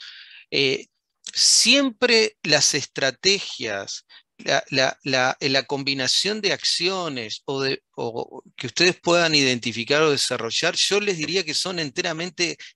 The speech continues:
caso dependientes o sitio dependientes, ¿no? Es decir, obviamente el marco te da una, una, te da coordenadas cómo avanzar, pero en definitiva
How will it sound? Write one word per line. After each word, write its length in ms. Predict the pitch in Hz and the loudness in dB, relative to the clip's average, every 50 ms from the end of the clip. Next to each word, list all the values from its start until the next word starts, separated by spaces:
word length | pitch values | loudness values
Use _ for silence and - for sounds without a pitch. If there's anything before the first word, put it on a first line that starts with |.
| _ _ | _ _
caso 380 | - 185 175 - - 185 165 | 0 2 2 2 2 4 4
dependientes 1040 | 151 143 131 - 131 120 127 131 139 170 190 180 139 110 104 - 101 98 92 - - | 4 4 2 2 -2 -4 -4 -4 0 4 4 4 4 0 -4 -12 -12 -10 -8 -8 -8
o 80 | 123 104 | -4 -2
sitio 560 | - - - - 220 202 - - 131 127 113 | 0 2 2 2 2 0 -2 -2 -2 -2 -2
dependientes, 960 | 104 101 - 113 107 104 101 101 101 98 87 82 - - - - - - - 113 | -2 -4 -6 -6 -8 -8 -8 -6 -4 -2 -2 -4 -6 -14 -16 -10 -8 -6 -4 -2
¿no? 300 | 117 139 170 208 240 - - - - - - - | 0 0 0 0 -2 -6 -12 -14 -12 -12 -4 2
Es 80 | - 160 | 4 6
decir, 340 | 165 - - 190 180 135 - - - - - | 6 6 6 6 4 4 0 -6 -10 -8 -2
obviamente 500 | - 185 226 254 240 214 214 233 226 220 | 2 4 6 6 6 6 6 4 4 4
el 100 | 202 170 | 4 4
marco 480 | 156 156 180 202 214 - - 208 196 170 | 4 4 4 4 4 4 4 4 2 2
te 180 | - - 143 | 2 0 0
da 120 | 143 160 180 | 2 2 2
una, 220 | 190 185 170 147 143 151 - | 2 2 0 0 0 -2 -6
una, 260 | - 151 147 143 147 - - 143 - - - - - - | -6 -6 -6 -6 -6 -8 -10 -10 -10 -10 -10 -12 -4 2
te 120 | 147 139 | 4 6
da 100 | 160 196 | 6 6
coordenadas 800 | - - 202 170 143 135 127 135 160 196 190 151 120 104 104 - | 6 4 4 4 4 4 4 4 4 4 4 4 2 0 -2 -4
cómo 320 | - - 107 104 107 104 | -6 -6 -6 -4 -2 -2
avanzar, 580 | 101 101 92 101 101 - - 110 95 87 - - _ | 0 0 0 0 0 0 0 2 2 0 -2 -4 _
pero 180 | - 135 123 127 | -6 -2 -2 0
en 100 | 127 127 | 0 0
definitiva 840 | 131 123 - 139 131 135 127 117 - 190 233 247 233 196 139 117 - | -2 -2 -2 -2 -4 -4 -4 -4 -2 2 4 4 4 4 2 0 -4